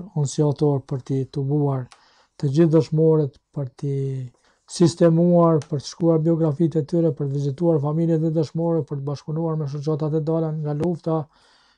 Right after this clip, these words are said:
për të prezantuar edhe në media të ndryshme dhe për të përmirësuar edhe ndonjë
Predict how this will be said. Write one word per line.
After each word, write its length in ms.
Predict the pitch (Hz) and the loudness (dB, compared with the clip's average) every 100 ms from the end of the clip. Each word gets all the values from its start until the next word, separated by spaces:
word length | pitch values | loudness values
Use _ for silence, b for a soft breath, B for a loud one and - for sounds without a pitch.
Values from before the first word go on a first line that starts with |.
| _ | _
për 160 | - 160 | 0 2
të 40 | - | 2
prezantuar 560 | 156 165 143 175 175 165 | 2 2 4 4 6 6
edhe 120 | 160 | 4
në 60 | 160 | 2
media 340 | 156 170 156 151 | 4 4 4 2
të 140 | 165 147 | 0 2
ndryshme 460 | 151 170 139 160 160 156 | 2 2 0 0 0 0
dhe 100 | 156 147 | -4 -4
për 140 | - 143 - | -4 -6 -2
të 100 | 160 151 151 - b b b _ 156 | -2 0 -4 -8 b b b _ 0
përmirësuar 640 | 156 160 - 170 170 165 | 4 2 4 4 6 4
edhe 140 | 165 156 | 4 2
ndonjë 380 | 160 160 160 | 2 2 2